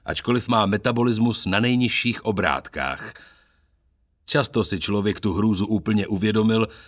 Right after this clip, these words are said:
až když byl zase zpátky v posteli. Ležíval jsem vyčerpaně celou hodinu i déle,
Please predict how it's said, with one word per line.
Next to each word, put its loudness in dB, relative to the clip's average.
až 0
když 2
byl 2
zase 0
zpátky -2
v -12
posteli. -8
Ležíval 2
jsem 2
vyčerpaně 0
celou 0
hodinu 0
i -4
déle, 0